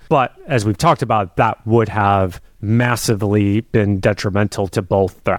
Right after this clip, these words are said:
acquisition as well as their engagement model. And so this ends up being a bit of the trade-off in how their monetization model basically enables this. Additionally, interesting, they've charging more for the Loom A I features that they've recently, so to our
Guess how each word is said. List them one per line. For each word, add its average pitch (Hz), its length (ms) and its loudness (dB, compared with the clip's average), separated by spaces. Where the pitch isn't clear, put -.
acquisition 101 720 0
as 90 160 -2
well 95 440 0
as 104 460 0
their 113 220 0
engagement 98 520 0
model. 95 600 2
And 104 140 -2
so 113 100 0
this 113 220 -2
ends 117 160 0
up 101 140 -2
being 101 560 2
a 139 100 -2
bit 117 180 2
of 110 100 -2
the 104 60 -4
trade-off 107 500 0
in 110 60 2
how 98 180 2
their 98 140 0
monetization 95 680 -2
model 90 460 -2
basically 101 440 -4
enables 98 360 -2
this. 98 200 -6
Additionally, 160 640 2
interesting, 151 460 2
they've 139 260 2
charging 127 580 0
more 147 420 4
for 139 220 0
the 120 100 -2
Loom 127 260 4
A 120 140 2
I 104 180 2
features 110 720 0
that 104 180 -2
they've 101 160 0
recently, 101 480 0
so 104 240 2
to 113 260 0
our 110 400 2